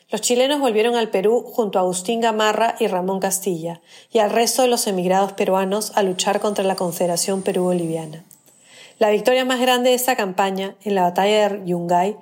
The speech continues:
se convirtió en uno de los momentos más importantes en la formación de la nación chilena.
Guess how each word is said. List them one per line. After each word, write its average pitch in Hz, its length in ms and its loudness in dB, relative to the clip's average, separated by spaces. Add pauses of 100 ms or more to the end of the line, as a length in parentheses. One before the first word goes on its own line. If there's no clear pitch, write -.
(220)
se - 160 0
convirtió 214 480 2
en 254 140 0
uno 254 160 2
de 269 60 4
los 247 180 0
momentos 202 560 -2
más 233 300 2
importantes 208 640 0
en 208 80 0
la 180 80 2
formación 180 500 -2
de 214 100 2
la 208 100 2
nación 175 320 -2
chilena. 170 500 -2